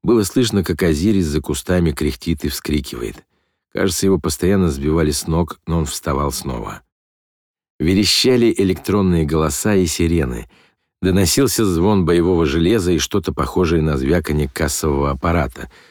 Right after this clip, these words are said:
то ли считающего деньги, то ли накручивающего очки. Азирису точно было не до нас. А нам, мне во всяком случае, не до него. Когда мы пришли в себя, Софи сказала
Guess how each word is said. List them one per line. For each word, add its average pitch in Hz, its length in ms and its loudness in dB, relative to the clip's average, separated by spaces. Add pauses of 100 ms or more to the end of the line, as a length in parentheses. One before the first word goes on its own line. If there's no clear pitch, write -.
(200)
то - 80 2
ли 104 80 4
считающего 80 580 0
деньги, 82 460 2
то 85 160 -4
ли 78 80 0
накручивающего 71 840 -2
очки. - 480 -6 (540)
Азирису 90 520 2
точно 110 480 0
было 80 220 2
не 80 180 2
до 71 160 0
нас. 60 360 -6 (420)
А 76 140 -2
нам, 107 420 0 (360)
мне 76 380 0
во 64 80 -4
всяком 67 360 -6
случае, - 480 -6 (500)
не 90 320 2
до 78 140 0
него. 60 420 -2 (1160)
Когда 90 200 -2
мы 98 100 2
пришли 82 300 -2
в - 60 -4
себя, 101 320 0
Софи 78 320 -4
сказала 64 600 -6